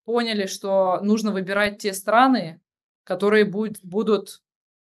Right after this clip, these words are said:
ну, тут, тут, тут стратегия просто. Какие-то биржи выбирают там работать с Америкой, потому что, насколько я знаю, я не знаю, факт это или нет, но O K X тоже пытается получить лицензию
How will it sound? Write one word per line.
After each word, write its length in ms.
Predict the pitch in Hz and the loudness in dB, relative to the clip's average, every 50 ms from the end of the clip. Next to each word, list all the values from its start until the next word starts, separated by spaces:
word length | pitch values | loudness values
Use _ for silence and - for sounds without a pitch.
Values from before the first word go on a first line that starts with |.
| _ _ _ _ _ _ _ - | _ _ _ _ _ _ _ 4
ну, 180 | 277 320 302 - | 6 6 6 6
тут, 160 | 285 285 - | 2 0 4
тут, 220 | 302 320 320 311 | 4 4 4 4
тут 160 | - 277 269 - | 2 -4 -4 -4
стратегия 540 | - - 262 262 254 254 262 214 202 208 | -4 -2 -2 -2 0 0 -2 0 0 -2
просто. 320 | 196 - 190 180 180 - 190 | -4 -4 -4 -6 -6 -8 -12
Какие-то 400 | - 185 185 - 240 240 247 208 | -14 -12 -4 -2 -2 -2 -2 -2
биржи 340 | 185 220 247 269 233 - 208 | 0 0 2 0 0 -2 -4
выбирают 560 | 190 214 202 202 208 214 214 202 190 190 190 | -4 -4 -2 0 2 4 4 4 2 0 -4
там 480 | 190 185 180 175 175 170 165 160 165 - _ _ _ _ _ _ - | -6 -6 -6 -6 -8 -10 -12 -12 -14 -18 _ _ _ _ _ _ 0
работать 340 | 190 190 202 220 220 226 226 | 2 2 2 2 0 0 -2
с 60 | 233 | -2
Америкой, 600 | 226 214 233 269 302 277 285 - 190 165 156 156 | 0 2 4 4 4 2 0 -2 -4 -8 -8 -8
потому 300 | 151 - - 185 185 190 | -10 -10 -6 -6 -4 -4
что, 160 | 185 - - | -6 -6 -4
насколько 460 | 190 190 - - - 262 262 254 - | -4 -4 -2 2 2 2 2 2 0
я 160 | 226 202 196 190 | 0 0 0 0
знаю, 320 | 208 240 277 294 294 220 | 2 2 2 2 2 0
я 100 | 196 190 | -2 -2
не 120 | 190 196 190 | -2 -4 -4
знаю, 220 | 185 202 196 185 | -6 -6 -6 -4
факт 240 | - 208 202 - - | -4 -4 -4 -4 -6
это 160 | 185 190 190 | -10 -8 -8
или 160 | 180 180 185 | -8 -6 -4
нет, 240 | 190 208 247 262 254 | -2 -2 -2 -2 -2
но 480 | 214 196 185 180 180 175 170 165 156 - _ _ _ | -4 -4 -4 -4 -4 -4 -4 -6 -8 -8 _ _ _
O 120 | - 196 202 | -4 -4 -2
K 200 | 196 220 226 240 | 0 2 2 2
X 140 | 240 233 - | 2 0 -2
тоже 200 | 233 220 208 208 | -4 -4 -4 -4
пытается 480 | - 175 175 196 196 202 202 - - | -8 -6 -2 0 0 0 0 -4 -8
получить 400 | - 175 175 165 165 - 190 190 | -10 -8 -8 -8 -8 -10 -12 -12
лицензию 600 | 175 170 165 - - 185 165 147 143 135 - - | -12 -12 -10 -8 -6 -6 -6 -6 -8 -10 -12 -18